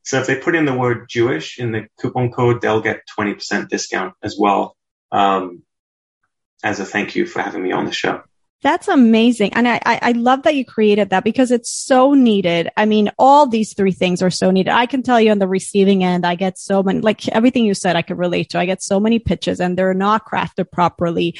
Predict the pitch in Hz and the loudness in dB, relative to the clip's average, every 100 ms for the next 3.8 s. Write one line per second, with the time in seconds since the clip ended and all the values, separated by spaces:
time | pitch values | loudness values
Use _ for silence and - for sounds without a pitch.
0 | - - - - 220 214 - - 240 254 | -16 -18 -12 -2 0 0 -4 0 4 6
1 | 254 - 233 240 226 233 247 269 269 254 | 4 2 -2 -2 -2 0 2 2 2 4
2 | 247 240 226 - - 240 269 240 233 226 | 2 2 -2 -4 -2 0 2 2 4 2
3 | 208 208 190 226 240 262 269 | 2 0 0 2 4 4 2